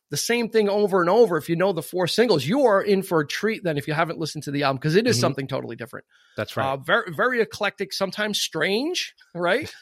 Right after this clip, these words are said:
Speaker 2: <laughs>
Speaker 1: Sometimes a little head scratching, but always definitely gonna engage you. And that's one of the great things about it. And, and such a,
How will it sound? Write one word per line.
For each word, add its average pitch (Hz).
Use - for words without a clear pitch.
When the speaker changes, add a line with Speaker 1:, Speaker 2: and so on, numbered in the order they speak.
Speaker 2:
<laughs> 143
Speaker 1:
Sometimes 202
a 214
little 233
head 226
scratching, 190
but 196
always 220
definitely 202
gonna 180
engage 151
you. 131
And 135
that's 151
one 165
of 151
the 147
great 139
things 135
about 131
it. -
And, 156
and 156
such 196
a, 165